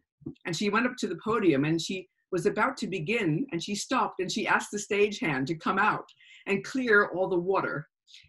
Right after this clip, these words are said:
And then she said, "I'm here to talk about oil,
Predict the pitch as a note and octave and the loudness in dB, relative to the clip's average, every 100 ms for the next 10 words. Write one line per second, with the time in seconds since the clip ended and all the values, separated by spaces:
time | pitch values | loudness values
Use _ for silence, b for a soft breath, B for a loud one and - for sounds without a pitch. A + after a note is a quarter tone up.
0 | - F#3+ G3 G3+ G3+ - F3+ E3 D#3 _ | -8 -2 0 0 -2 2 2 2 -2 _
1 | _ _ - A#3+ E4 C#4+ B3 A#3+ E3+ - | _ _ 0 4 4 4 0 0 -4 -4
2 | G3 F#3 E3 D#3+ D#3 D#3+ D#3 A#2 F2+ | -4 -2 0 0 -2 0 0 0 -4